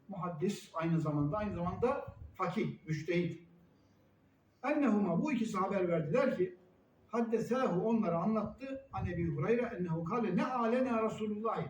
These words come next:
Bir gün Resulullah bize haber verdi, en Necaşiye, Necaşi, sahibel Habeşet. Sahibel Habeşet. İşte Habeşlilerin sahibi, hükümdarı, efendim,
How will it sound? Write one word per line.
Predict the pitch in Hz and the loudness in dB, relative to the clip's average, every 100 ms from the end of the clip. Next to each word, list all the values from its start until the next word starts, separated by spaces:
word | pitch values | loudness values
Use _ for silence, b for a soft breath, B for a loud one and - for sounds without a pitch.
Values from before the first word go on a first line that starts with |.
| - - | -8 -4
Bir | 233 | -2
gün | 202 | -2
Resulullah | 202 180 - 180 | -4 -6 -6 -4
bize | 170 180 | -4 -4
haber | 160 196 240 | 0 2 2
verdi, | 262 254 277 - - - _ - 185 | 4 2 0 -6 -16 -20 _ -8 -4
en | 196 | -4
Necaşiye, | 185 190 185 226 190 | -2 -2 -2 -2 0
Necaşi, | 175 175 175 151 175 262 269 - _ _ | 2 2 0 0 0 -2 -2 -12 _ _
sahibel | - 247 262 220 214 208 | -8 -4 0 0 0 0
Habeşet. | - 196 170 143 143 - - - - - _ _ _ _ _ _ | -2 -2 -4 -4 -6 -8 -10 -14 -16 -20 _ _ _ _ _ _
Sahibel | - 226 226 151 180 190 165 | -6 -2 -2 -2 -6 -6 -4
Habeşet. | 175 160 - - - - _ _ _ _ _ _ _ _ | -2 -2 -2 -8 -12 -20 _ _ _ _ _ _ _ _
İşte | - | -10
Habeşlilerin | 151 196 165 - 147 143 127 - - | -4 -2 -2 -2 -2 0 0 -4 -12
sahibi, | - 175 156 147 147 | -8 -4 0 0 -2
hükümdarı, | 139 165 170 147 139 135 208 - - - _ _ _ - - | -4 -6 -4 -2 -2 0 -2 -4 -12 -20 _ _ _ -10 -6
efendim, | - - - 233 - | -4 -4 -6 -6 -8